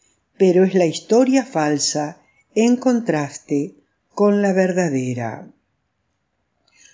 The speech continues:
Cuando asignamos a la materia un vago poder espiritual, es decir, cuando lo hacemos en nuestras teorías, pues es claro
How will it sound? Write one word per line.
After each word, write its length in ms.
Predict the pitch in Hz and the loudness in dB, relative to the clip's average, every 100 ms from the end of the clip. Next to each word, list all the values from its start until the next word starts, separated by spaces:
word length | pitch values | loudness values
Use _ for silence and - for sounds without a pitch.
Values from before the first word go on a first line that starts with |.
| _ _ | _ _
Cuando 340 | - 247 247 262 | -2 2 4 2
asignamos 840 | 262 262 254 294 330 349 330 - | 0 0 2 4 2 0 -2 0
a 40 | |
la 140 | 190 151 | 2 2
materia 880 | 147 - 165 170 160 156 156 - - | 0 0 2 2 2 0 0 -4 -4
un 220 | 208 180 | 0 0
vago 420 | 165 165 170 175 165 | 2 0 2 0 -2
poder 400 | 156 156 160 160 | -4 0 0 0
espiritual, 960 | 151 - 143 139 135 190 180 - - _ _ - _ - | -4 -6 -6 -6 -2 0 0 -4 -12 _ _ -20 _ -2
es 180 | 202 175 | -2 0
decir, 640 | 156 - 202 196 139 - _ _ _ _ | -2 -2 0 0 0 -8 _ _ _ _
cuando 420 | - 214 185 170 160 | -2 0 0 -2 -2
lo 120 | 151 | -4
hacemos 640 | 147 - 202 196 185 190 | -4 2 4 4 0 -2
en 180 | 165 170 | 0 2
nuestras 460 | 175 170 180 165 - | 2 0 -4 -8 -6
teorías, 840 | 151 160 208 240 247 240 - _ _ _ _ _ | -4 -2 -2 0 -2 -4 -12 _ _ _ _ _
pues 240 | 254 247 254 | 0 2 0
es 140 | 233 | -2
claro 600 | - 262 269 160 139 - | -2 0 2 0 -4 -8